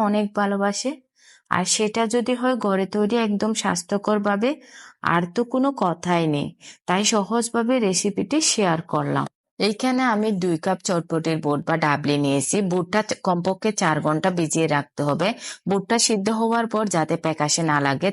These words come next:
তার জন্য আমি অল্প পরিমাণ হলুদ দিয়ে সিদ্ধ করে নিব। এখন চলে যাচ্ছি টকটা রেডি করার জন্য। সামান্য পরিমাণ তেঁতুল নিয়ে তার মধ্যে এক চামচ চিনি দিয়ে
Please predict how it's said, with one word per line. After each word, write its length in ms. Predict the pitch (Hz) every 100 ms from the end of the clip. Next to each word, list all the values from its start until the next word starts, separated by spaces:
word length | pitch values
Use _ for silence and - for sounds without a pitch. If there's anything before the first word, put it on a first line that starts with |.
| 196
তার 160 | 165 165
জন্য 140 | 190 202 202
আমি 100 | 208 170
অল্প 140 | 156 165 165
পরিমাণ 360 | 160 143 165 226 - - _
হলুদ 300 | - 196 196 175
দিয়ে 180 | 220 240 -
সিদ্ধ 200 | 175 165 160
করে 160 | 156 147
নিব। 180 | 143 131 143 185
এখন 200 | 233 240 233
চলে 200 | 208 208 190
যাচ্ছি 280 | 175 175 214 214 - - -
টকটা 360 | 190 180 - 180
রেডি 280 | 165 156 151
করার 260 | 151 143 135
জন্য। 280 | 135 135 135 196 233
সামান্য 360 | 208 196 208 226 226
পরিমাণ 360 | 233 226 220 233 - - - -
তেঁতুল 360 | - 196 220 208
নিয়ে 180 | 196 196 208
তার 200 | 175 151 151 151
মধ্যে 280 | 147 170 190 - 160
এক 80 | 156
চামচ 320 | - 196 208 202 -
চিনি 260 | 175 170 151
দিয়ে 180 | 160